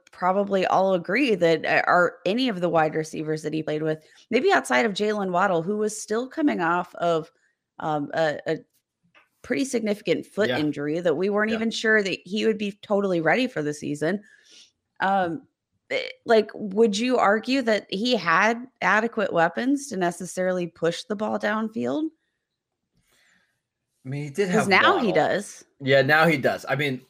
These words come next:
Speaker 2: here's the best thing from a real life perspective for the Dolphins is this move is gonna let you know for sure, definitively, definitively if, uh, Tua is the answer or not, right? Like,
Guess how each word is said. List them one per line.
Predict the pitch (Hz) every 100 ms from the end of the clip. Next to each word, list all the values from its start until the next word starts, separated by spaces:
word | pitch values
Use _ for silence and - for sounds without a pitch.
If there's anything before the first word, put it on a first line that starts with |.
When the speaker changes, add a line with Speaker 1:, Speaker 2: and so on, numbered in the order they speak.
| _ _ _
Speaker 2:
here's | - 202 233 226
the |
best | 127 135 131
thing | 123 110
from | 107 104
a |
real | 98 117 120
life | 104 104 -
perspective | 95 - 87 87 87
for | 87
the | 87
Dolphins | 85 76 - -
is | 80 - _ 139
this | 120 156 135
move | 143 139 127 107 - _ _
is | 110
gonna | 117
let | 110 117
you | 113
know | 104 101
for | - 104
sure, | - 107 87 - _
definitively, | - - 147 135 110 101 104 98 - _ _
definitively | 123 - 175 185 127 113 110 110
if, | 120 113
uh, | 117 107 98 _ _ _ _
Tua | - 131 117 -
is | 127 123
the | 151
answer | 254 - 95 82
or |
not, | 60 - -
right? | 110 135
Like, | 143 135